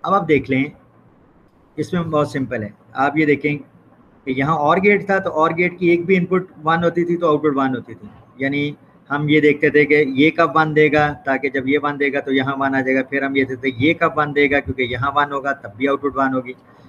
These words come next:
यहाँ पे आसान तरीका क्या है कि आप ये देख लें कि ज़ीरो कब आएगा,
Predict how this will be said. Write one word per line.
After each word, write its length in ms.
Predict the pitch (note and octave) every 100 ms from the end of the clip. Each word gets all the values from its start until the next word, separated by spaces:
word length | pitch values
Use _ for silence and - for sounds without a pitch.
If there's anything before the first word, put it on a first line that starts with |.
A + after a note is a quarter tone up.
| - _ -
यहाँ 300 | B2+ C#3 F#3+
पे 100 | G#3
आसान 260 | G3 F#3+ F3
तरीका 280 | F3+ F#3
क्या 200 | F3 D#3+
है 100 | C3 A#2+ - - - -
कि 40 |
आप 180 | D3 D#3
ये 100 | E3
देख 200 | D3+ C#3
लें 180 | C#3+ D3+ _ - _ _
कि 80 | F#3+
ज़ीरो 280 | F3 G3+ G#3+
कब 220 | G3+ E3+
आएगा, 320 | D3 B2 G#2+